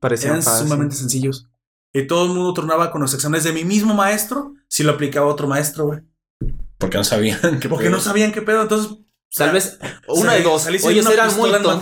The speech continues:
Speaker 2: matemáticas.
Speaker 1: o la maestra no sabía o maestro.
Speaker 2: Creo que los maes-, los maestros no estaban al nivel de enseñar la dificultad que el mío enseñaba.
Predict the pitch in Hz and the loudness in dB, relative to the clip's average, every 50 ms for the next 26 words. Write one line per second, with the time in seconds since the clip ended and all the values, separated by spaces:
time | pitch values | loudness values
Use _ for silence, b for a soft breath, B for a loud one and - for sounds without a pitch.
0 | 180 233 254 311 - 196 165 175 165 151 143 143 143 135 131 131 135 135 - 151 | 2 2 2 2 0 2 2 2 4 4 2 0 0 0 0 0 0 0 0 0
1 | 151 143 135 135 131 135 143 143 131 120 120 123 123 127 131 131 123 120 117 117 | 2 2 2 0 -2 -2 0 0 0 0 0 0 0 2 2 2 2 0 -2 -2
2 | 113 110 107 117 113 - - - - - 123 123 151 165 165 165 180 165 160 143 | -4 -2 0 0 0 -2 -2 -2 -2 -4 -2 0 0 -2 -2 0 0 0 0 0
3 | 139 143 139 143 151 147 143 139 135 135 127 135 131 139 156 156 156 165 170 165 | 0 0 -2 -2 -2 -4 -4 -4 -2 -2 0 0 2 2 2 0 -2 -2 -2 0
4 | 165 160 - 165 156 165 165 156 - - 135 131 127 131 127 127 135 139 147 151 | 0 0 0 0 0 0 0 -2 -4 -4 -2 0 2 2 2 2 2 2 0 0
5 | 147 131 127 127 131 135 139 135 131 135 - 131 120 - 123 117 123 135 127 - | -2 -2 -2 0 0 2 2 2 0 0 -2 -6 -4 -4 -4 -2 -2 -2 -2 -2
6 | - 135 127 131 131 127 131 131 123 123 123 131 131 127 | -2 -2 0 0 0 0 -2 -4 -4 -4 -4 -4 -4 -6